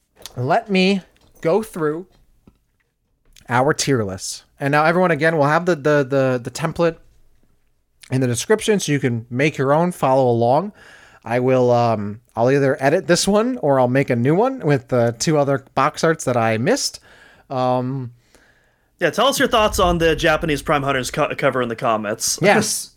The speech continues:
Speaker 1: Put it, let us know what you think about all these box arts. But let's quickly wrap up all of our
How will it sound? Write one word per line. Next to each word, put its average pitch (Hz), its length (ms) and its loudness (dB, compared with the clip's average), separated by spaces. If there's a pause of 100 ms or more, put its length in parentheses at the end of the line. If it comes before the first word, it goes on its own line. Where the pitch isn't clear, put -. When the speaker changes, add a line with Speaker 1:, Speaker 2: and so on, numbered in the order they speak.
(180)
Speaker 1:
Put 175 120 2
it, 175 140 0
let 175 220 0
us 220 120 -4
know 202 140 2
what 185 140 0
you 185 120 2
think 170 180 0
about 147 160 2
all 127 100 2
these 135 140 2
box 110 300 -2
arts. 98 200 -10
But 127 80 0
let's 160 120 0
quickly 180 440 -2
wrap 139 360 0
up 113 240 -2 (500)
all 160 320 2
of 165 100 0
our 139 460 2